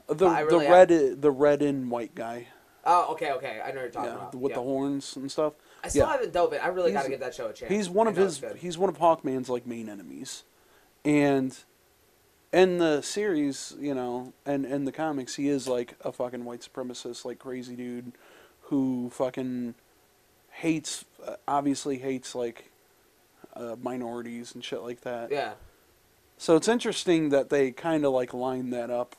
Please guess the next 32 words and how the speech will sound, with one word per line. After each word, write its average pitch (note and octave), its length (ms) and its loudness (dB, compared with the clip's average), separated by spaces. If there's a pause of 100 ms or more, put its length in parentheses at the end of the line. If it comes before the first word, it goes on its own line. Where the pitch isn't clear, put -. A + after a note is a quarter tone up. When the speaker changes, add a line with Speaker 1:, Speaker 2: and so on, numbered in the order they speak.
(100)
Speaker 1:
perfectly B2+ 640 -6
with, A#2 180 -8
like, A#2 340 -8 (1000)
I C#3 60 -2
don't D#3+ 140 6
even D3+ 160 2
think C#3 180 -4
it C#3 40 0
was C3 140 -6
planned. B2+ 520 -8 (760)
I B2+ 100 -4
think B2+ 180 -6
it B2+ 40 -6
was B2 140 -8
just B2 180 -10
like, B2 180 -4 (320)
why B2 120 -4
not, D3+ 300 -4
you B2+ 100 -8
know? C3+ 260 -6 (140)
Speaker 2:
Yeah. C3+ 260 -4 (180)
Speaker 1:
It D3 100 2
gives D3 280 2
it D3 160 6
even D3 280 2
more C3+ 200 0
reason B2 500 -2
for A#2+ 160 -8
him B2 240 -8
to A#2+ 60 -6
be, A2+ 220 -12
like, A2 360 -10